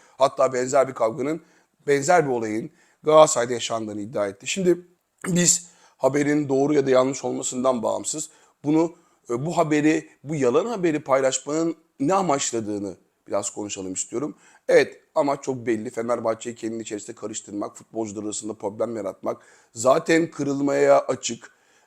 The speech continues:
e, Galatasaray'ın galibiyetleri sonrasında problem yaşamaya açık, e, bir, e, futbol takımı içerisinde, e, ciddi anlamda huzursuzluk yaratmak, oyuncuların birbirine karşı olan güvenini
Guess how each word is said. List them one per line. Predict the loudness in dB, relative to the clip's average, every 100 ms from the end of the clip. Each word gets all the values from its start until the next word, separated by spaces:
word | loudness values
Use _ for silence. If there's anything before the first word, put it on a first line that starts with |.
| -6
e, | -2 0
Galatasaray'ın | 2 4 4 2 0 2
galibiyetleri | 4 4 4 -2 -4 -4 -8 -6
sonrasında | -6 -6 -6 -6
problem | -6 -4 -2 -2 -2
yaşamaya | -6 -8 -6 -6 -6
açık, | -8 -8 -10 _ _ _ _ _
e, | -6 -4 -2
bir, | -2 -2 -4 _ _
e, | -4 -4
futbol | -4 -10 -6 -6
takımı | -6 -10 -10 -10
içerisinde, | -8 -10 -10 -6 -2 -2 -4 _ _ -8
e, | -6
ciddi | -6 -8 0 0
anlamda | 2 -2 -4 -6
huzursuzluk | -8 -10 -8 -8 -12 -10 -6
yaratmak, | -4 -6 -6 -8 -6
oyuncuların | -8 -8 -10 -10 -10
birbirine | -10 -10 -10
karşı | -2 -2 -2 -4
olan | -4 -6
güvenini | -6 -4 -4 -4 -6